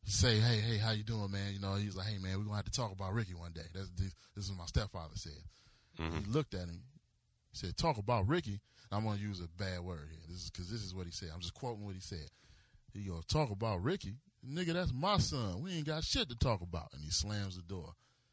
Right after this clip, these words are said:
Speaker 1: right in his face.
Speaker 2: <laughs> Right in his face.
Speaker 1: Right in his face. <laughs>
Speaker 2: Wow.
Speaker 1: I remember it like it was yesterday.
Speaker 2: Wow.
Speaker 1: And I was like, and years later, I put that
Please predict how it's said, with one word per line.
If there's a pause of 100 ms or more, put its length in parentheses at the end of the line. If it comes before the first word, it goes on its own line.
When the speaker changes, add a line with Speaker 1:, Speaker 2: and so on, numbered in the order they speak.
(240)
Speaker 1:
right
in
his
face.
Speaker 2:
<laughs>
Right
in
his
face.
Speaker 1:
Right
in
his
face. (680)
<laughs> (1700)
Speaker 2:
Wow.
Speaker 1:
I
remember
it
like
it
was
yesterday. (100)
Speaker 2:
Wow. (300)
Speaker 1:
And
I
was
like, (600)
and
years
later,
I
put
that